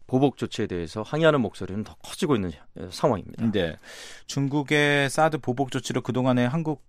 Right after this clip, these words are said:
Speaker 2: 뭐, 기업들, 특히 이제 중국에서 사업을
Speaker 1: 네네.
Speaker 2: 하는 기업들의 피해가 많이
Speaker 1: 네네.
Speaker 2: 있었죠.
Speaker 1: 그렇습니다. 뭐, 사업을 하는, 뭐, 경제 쪽 분야뿐만 아니라, 뭐, 연예인들, 뭐, 문화계 인사들까지 그 전방위적으로 이제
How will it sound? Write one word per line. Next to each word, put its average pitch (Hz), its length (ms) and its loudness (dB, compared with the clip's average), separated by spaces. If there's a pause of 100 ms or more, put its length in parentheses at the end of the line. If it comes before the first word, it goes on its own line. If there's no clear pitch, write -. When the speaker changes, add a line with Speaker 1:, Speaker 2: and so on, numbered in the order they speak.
(160)
Speaker 2:
뭐, 101 520 -2 (240)
기업들, 139 380 2
특히 - 240 0
이제 123 160 4
중국에서 135 1200 4
사업을 - 240 6
Speaker 1:
네네. 127 120 2
Speaker 2:
하는 120 180 2
기업들의 101 480 -2
피해가 107 720 -2
많이 78 160 2
Speaker 1:
네네. - 100 -2
Speaker 2:
있었죠. - 360 -8 (540)
Speaker 1:
그렇습니다. 170 400 10
뭐, 113 140 10
사업을 165 340 12
하는, 185 340 8
뭐, 143 140 4
경제 143 340 4
쪽 - 220 0
분야뿐만 123 520 4
아니라, 101 400 2
뭐, 90 180 -2
연예인들, 113 640 4
뭐, 78 160 -6
문화계 113 720 6
인사들까지 95 640 -2
그 95 260 -4 (220)
전방위적으로 113 760 4
이제 82 180 -6